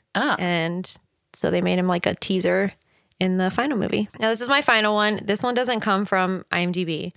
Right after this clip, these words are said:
Speaker 2: This one comes from a TikTok <laughs>
Speaker 1: Oh, God.
Speaker 2: that I watched
Speaker 1: Yes, because this will be
Speaker 2: and
Speaker 1: accurate.
Speaker 2: studied. It is, 'cause I did look all of this up.
Speaker 1: <laughs>
Speaker 2: That's what took me so long to do my fun
Speaker 1: Oh,
Speaker 2: facts
Speaker 1: God.
Speaker 2: today.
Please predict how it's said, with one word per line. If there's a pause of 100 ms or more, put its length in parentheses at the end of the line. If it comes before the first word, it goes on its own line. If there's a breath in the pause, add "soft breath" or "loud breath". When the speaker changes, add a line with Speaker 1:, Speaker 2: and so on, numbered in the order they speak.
Speaker 2:
This
one
comes
from
a
TikTok (120)
<laughs>
Speaker 1:
Oh,
God.
Speaker 2:
that
I
watched
Speaker 1:
Yes,
because
this
will
be
Speaker 2:
and
Speaker 1:
accurate.
Speaker 2:
studied.
It
is,
'cause
I
did
look
all
of
this
up. (220)
Speaker 1:
<laughs>
Speaker 2:
That's
what
took
me
so
long
to
do
my
fun
Speaker 1:
Oh,
Speaker 2:
facts
Speaker 1:
God.
Speaker 2:
today.